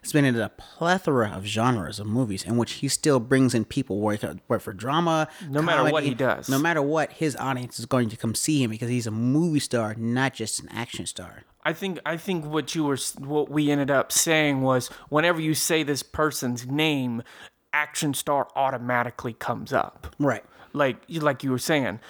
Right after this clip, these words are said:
Speaker 2: you have Sylvester Stallone,
Speaker 1: Mm-hmm.
Speaker 2: you have Jason Statham, you have Dwayne "The Rock" Johnson, um, Jackie Chan.
Speaker 1: Yeah. Like,
Speaker 2: You
Speaker 1: these,
Speaker 2: know.
Speaker 1: these people, they're famous for doing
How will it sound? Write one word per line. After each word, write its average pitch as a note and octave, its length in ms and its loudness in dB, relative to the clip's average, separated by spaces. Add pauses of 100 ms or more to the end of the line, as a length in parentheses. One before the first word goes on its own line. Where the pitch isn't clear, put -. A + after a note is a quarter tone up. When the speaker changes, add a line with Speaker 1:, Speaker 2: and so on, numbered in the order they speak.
(240)
Speaker 2:
you D3+ 160 0
have C3 380 0 (160)
Sylvester C3+ 560 0
Stallone, C3 680 0
Speaker 1:
Mm-hmm. A2+ 280 -2
Speaker 2:
you C#3 140 2
have A#2+ 500 0 (220)
Jason C3 340 -2
Statham, C3 680 0 (200)
you C#3+ 180 0
have A#2+ 440 0 (240)
Dwayne D3 300 2
"The C3+ 80 2
Rock" B2 260 0
Johnson, C3+ 720 -2 (380)
um, B2+ 640 2 (160)
Jackie E3 340 -2
Chan. F#3+ 500 -2 (380)
Speaker 1:
Yeah. E3 300 2 (400)
Like, B2+ 140 4
Speaker 2:
You D#3 100 6
Speaker 1:
these, F#3 240 4
Speaker 2:
know. C3+ 40 -4
Speaker 1:
these F#3+ 240 4
people, E3 360 0
they're B2+ 120 4
famous D#3 440 0
for A#2 140 -4
doing A#2+ 340 0